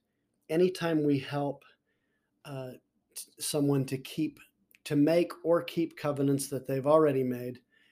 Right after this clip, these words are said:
uh, we are helping to gather Israel. And Kathy and I talked this over, and we think that also includes even yourself. If you haven't made the covenants but are striving to, to get to that point,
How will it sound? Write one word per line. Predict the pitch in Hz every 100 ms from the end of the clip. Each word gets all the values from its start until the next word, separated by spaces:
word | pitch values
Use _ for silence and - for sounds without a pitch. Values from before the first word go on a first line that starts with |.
| _ _ _ _ _ _ -
uh, | 143 127
we | 131 135 147
are | 139 135 127 117 - _ _ _ _ _ - -
helping | 143 139 135 131
to | 131
gather | 131 127 123
Israel. | 127 131 131 123 135 - - _ -
And | 160 156 151
Kathy | 180 208 180
and | 151
I | 143
talked | 139 147 135
this | 143 131
over, | 135 135 151
and | 147 143
we | 160 196 214
think | - 156 139 -
that | 156 170
also | 156 170 - 139
includes | 135 - 143 131 -
even | 151 139 135
yourself. | 135 - 180 135 131 - - _ - - - - -
If | 147 139
you | 135 180 190 180 180 -
haven't | - 156 147 139 120
made | 131 123
the | 127
covenants | - 135 120 131 143 -
but | - 127
are | 120
striving | - - 147 151 143 135 127
to, | - 135 127 127 123 _ _ _ _ _ _ _
to | -
get | 131 143 151
to | 147
that | 135 127 -
point, | - 117 123 -